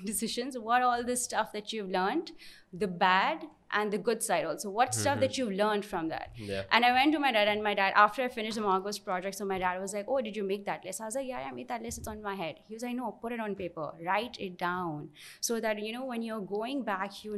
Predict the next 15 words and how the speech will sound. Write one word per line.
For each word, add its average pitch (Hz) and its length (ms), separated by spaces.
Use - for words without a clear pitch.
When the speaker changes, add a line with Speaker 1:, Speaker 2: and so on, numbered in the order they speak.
Speaker 1:
know 240 160
this. 165 220
So 254 120
that 294 220
is 302 140
a - 100
lesson. 226 320
I 202 60
feel 240 240
like 233 100
when 208 160
you 233 140
can 285 80
only 277 240
grow 208 340